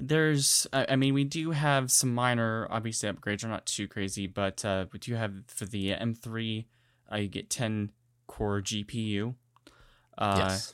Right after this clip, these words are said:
Speaker 1: and then you have twenty-four gigs of unified memory,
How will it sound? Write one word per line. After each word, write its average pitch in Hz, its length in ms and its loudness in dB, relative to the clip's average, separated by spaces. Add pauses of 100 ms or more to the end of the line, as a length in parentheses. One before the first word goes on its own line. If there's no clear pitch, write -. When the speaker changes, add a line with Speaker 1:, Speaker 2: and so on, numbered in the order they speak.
Speaker 1:
and 101 140 -2
then 101 420 4
you 98 120 -6
have 101 180 -2
twenty-four 107 520 -4
gigs 101 420 -2
of 92 80 -8
unified 101 420 -2
memory, 127 440 -2